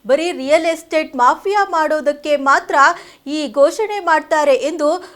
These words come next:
ತುಮಕೂರು ಜಿಲ್ಲೆಯನ್ನ ಬೆಂಗಳೂರು ಉತ್ತರ ಮಾಡ್ಬೇಕು ಅನ್ನೋ ಪರಮೇಶ್ವರ್ ಹೇಳಿಕೆಗೆ ತುಮಕೂರು ಗ್ರಾಮಾಂತರ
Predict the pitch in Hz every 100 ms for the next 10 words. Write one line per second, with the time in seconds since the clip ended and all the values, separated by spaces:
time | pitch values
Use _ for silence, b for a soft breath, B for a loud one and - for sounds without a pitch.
0 | _ - 359 453 453 453 403 392 339 320
1 | 330 302 294 359 302 302 294 294 294 285
2 | 254 311 415 440 403 330 302 277 294 294
3 | 302 254 269 302 349 302 277 285 302 302
4 | 285 277 294 359 392 330 269 302 339 -
5 | _ - 339 415 427 440 440 330 320 311
6 | 320 302